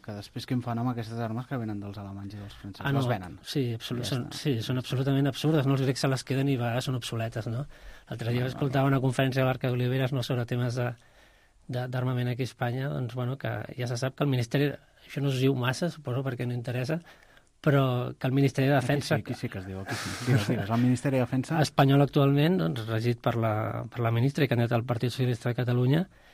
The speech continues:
Speaker 2: diuen que està en fallida tècnica, i entre altres coses perquè hi ha hagut uns, uns, una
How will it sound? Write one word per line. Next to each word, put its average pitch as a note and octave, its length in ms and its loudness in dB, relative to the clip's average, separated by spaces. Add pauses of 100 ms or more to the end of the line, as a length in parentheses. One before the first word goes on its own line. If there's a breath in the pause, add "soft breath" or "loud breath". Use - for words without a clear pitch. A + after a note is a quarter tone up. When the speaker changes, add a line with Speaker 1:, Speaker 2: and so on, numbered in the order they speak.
(160 soft breath)
Speaker 2:
diuen C#3 320 6
que - 80 0
està D3+ 160 0
en B2+ 80 0
fallida C3 480 0
tècnica, C#3 460 0 (500 soft breath)
i C#3+ 160 2
entre C#3+ 160 2
altres D3 160 2
coses D3+ 240 4
perquè D#3 160 2
hi C#3+ 80 6
ha C3 60 2
hagut B2+ 180 0
uns, - 160 -6 (160)
uns, A#2+ 240 -4 (140)
una B2+ 100 -2